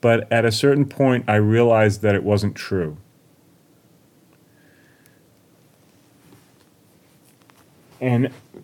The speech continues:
and I experienced a tremendous amount of frustration in both my family and with my friends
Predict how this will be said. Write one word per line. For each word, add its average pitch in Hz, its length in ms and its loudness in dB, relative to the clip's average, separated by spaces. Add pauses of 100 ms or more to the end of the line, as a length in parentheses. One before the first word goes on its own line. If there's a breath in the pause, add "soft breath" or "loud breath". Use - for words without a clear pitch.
(120)
and 135 160 2
I 127 80 2
experienced 147 580 0
a 120 60 -4
tremendous 147 540 0
amount 113 280 0
of 101 60 -2
frustration 107 840 -2
in 98 540 -4 (140)
both 110 200 0
my 104 100 -2
family 120 500 0
and 107 100 2
with 104 100 2
my 101 140 0
friends 117 600 -2